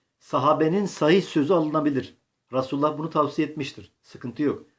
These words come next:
Fakat sahabeden sonra kimsenin görüşünü alamazsın kardeşlerim. Özellikle kardeşlerim,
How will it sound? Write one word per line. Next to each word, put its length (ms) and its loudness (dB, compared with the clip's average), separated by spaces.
Fakat 280 -10
sahabeden 480 0
sonra 280 -6
kimsenin 520 -8
görüşünü 340 -2
alamazsın 380 -10
kardeşlerim. 480 -18
Özellikle 800 0
kardeşlerim, 680 -2